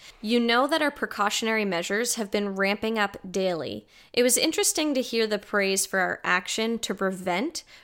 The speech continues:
versus judgment for doing too little. Europe has been experiencing much more serious effects of this virus because they are quite some time ahead of us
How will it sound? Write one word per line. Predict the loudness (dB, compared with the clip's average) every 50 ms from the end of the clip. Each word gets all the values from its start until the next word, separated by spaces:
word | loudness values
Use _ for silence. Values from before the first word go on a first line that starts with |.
| _ -4
versus | 0 2 2 4 4 2 2 0 0
judgment | -2 0 2 2 2 2 0 -2 -4 -2
for | -2 -2 -2
doing | 0 0 -2 -2 -2 -2 -4
too | -4 -2 -2 -2
little. | 0 -2 -2 -2 -4 -6 -8 -10 -14 -18 -20 -20 -20 -20 -10 -2
Europe | 2 4 4 4 4 2
has | 0 -2 0
been | 2 2 2 2
experiencing | 2 0 0 0 0 0 0 0 0 0 0 0 0 0 0 0 0 0 0
much | 2 0 0 0 -2 -4 -4
more | -2 -2 0
serious | 0 0 0 0 0 0 0 0
effects | -2 -2 -2 -2 -2 0 0 0 0
of | 0 0
this | -2 0 0 0
virus | 0 0 0 0 0 -2 -2 -2 -2 -2
because | -2 -2 -4 -6 -4 -2 -2 -2 -2
they | -2 -2 0 0 0 0 -2 -6 -10 -16 -20 -20 -20 -20 -12 _ 0
are | 2 2 2
quite | 0 -4 -12 -8 -2 0 2 2 2 2 2 2
some | 2 2 2 2 0 0
time | -2 -2 0 0 2 2 0
ahead | -2 -4 -6 -2 0 2 2 2
of | 2 0 0
us | 0 0 0 0 0 0 0